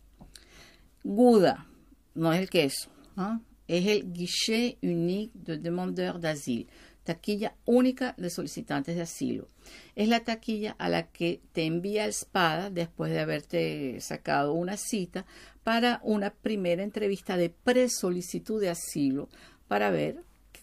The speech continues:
cumples con todos los res-, requisitos para solicitarlo. La ofpra es el organismo que decide si te otorga o no el estatuto de asilado.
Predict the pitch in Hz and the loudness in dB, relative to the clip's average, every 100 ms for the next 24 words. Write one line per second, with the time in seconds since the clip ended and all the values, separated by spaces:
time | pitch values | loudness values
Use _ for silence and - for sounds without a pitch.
0 | _ 202 180 175 202 - 202 - 151 135 | _ 2 2 0 -4 -4 -6 0 2 2
1 | 180 208 202 - - _ - 208 240 233 | 0 -4 -6 -10 -16 _ -6 -4 -2 0
2 | 233 208 208 - 226 233 214 190 - - | 0 -2 -8 -6 -4 -2 -4 -8 -14 -6
3 | 180 165 139 - 117 - - - - _ | -4 -2 -6 -2 -2 -2 -8 -16 -20 _
4 | _ - _ - - _ _ _ - 170 | _ -20 _ -20 -20 _ _ _ 2 6
5 | 160 180 - - - - - - - 156 | 8 8 6 -8 -14 -14 -20 -18 -8 0
6 | 196 202 175 160 180 214 254 254 - _ | 2 2 0 0 2 4 2 0 -8 _
7 | _ - 160 151 - - 208 214 202 - | _ -8 -4 -4 -4 -4 -2 -2 -4 -8
8 | 185 - 151 - 196 196 185 147 - - | -10 -4 -6 0 2 4 2 -4 -4 -2
9 | 160 190 254 254 - 165 160 147 135 147 | 0 2 0 0 -6 -6 -4 -6 -6 -8
10 | 139 156 - - 147 120 - - | -6 -6 -6 -6 -4 -4 -6 -12